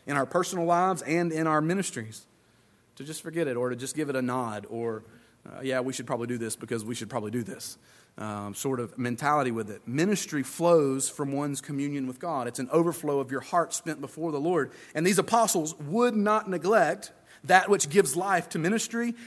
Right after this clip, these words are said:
or to them in their soul and their heart. And that's communion with God. And we shouldn't either. And prayer's the heart of,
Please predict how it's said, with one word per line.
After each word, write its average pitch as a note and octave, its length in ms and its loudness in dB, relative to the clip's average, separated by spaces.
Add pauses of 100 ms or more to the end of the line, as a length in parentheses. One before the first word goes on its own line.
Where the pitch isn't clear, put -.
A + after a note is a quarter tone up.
(120)
or B3+ 240 8
to B3+ 120 -4
them F3 320 2
in C#3 80 -4
their D#3+ 120 -2
soul A3 420 4
and D#3 80 0
their D#3 100 -2
heart. F3+ 360 0 (240)
And E3 60 -2
that's F#3 100 0
communion G#3 380 4
with F#3+ 100 0
God. B2+ 460 0 (220)
And C#3 120 -4
we D#3+ 60 -2
shouldn't F3+ 380 -4
either. C3 360 -6 (960)
And A#2+ 120 -12
prayer's D#3+ 300 -4
the D3 80 -8
heart E3 300 -4
of, C#3+ 200 -8